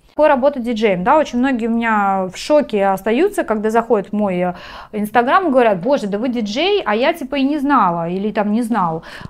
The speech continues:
Боже, вот мою полы в доме, и всё равно такая пылища. Каждый день можно мыть, всё равно пыль. Живу прям возле шоссе, потому что всё это налетает, видимо. Куча пыли, ничего не сделаешь. Смотрю на свои ноги, и просто у меня, у меня ужас. Меня каждый раз Кондратий берёт. Думаю: «Господи, боже мой,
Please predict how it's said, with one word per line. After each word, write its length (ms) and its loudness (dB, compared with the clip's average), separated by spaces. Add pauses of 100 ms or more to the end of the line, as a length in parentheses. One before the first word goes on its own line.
(120)
Боже, 260 2
вот 220 -2
мою 180 2
полы 320 2
в 80 -2
доме, 360 2
и 100 -6
всё 160 -4
равно 240 0
такая 340 0
пылища. 540 -6
Каждый 380 0
день 200 0
можно 300 -4
мыть, 240 -4
всё 100 -10
равно 240 -2
пыль. 320 -4
Живу 300 -2
прям 240 -2
возле 200 -4
шоссе, 420 -4
потому 340 -2
что 140 -14
всё 180 -6
это 100 -6
налетает, 540 0
видимо. 340 -6 (420)
Куча 520 8
пыли, 500 0
ничего 240 2
не 60 4
сделаешь. 400 2
Смотрю 320 0
на 60 -2
свои 180 -2
ноги, 260 0
и 40 0
просто 340 0
у 20 2
меня, 240 2
у 60 -4
меня 300 -2
ужас. 340 -2
Меня 100 -6
каждый 220 0
раз 140 0
Кондратий 500 -2
берёт. 180 -8
Думаю: 240 -4
«Господи, 560 0
боже 300 0
мой, 320 -2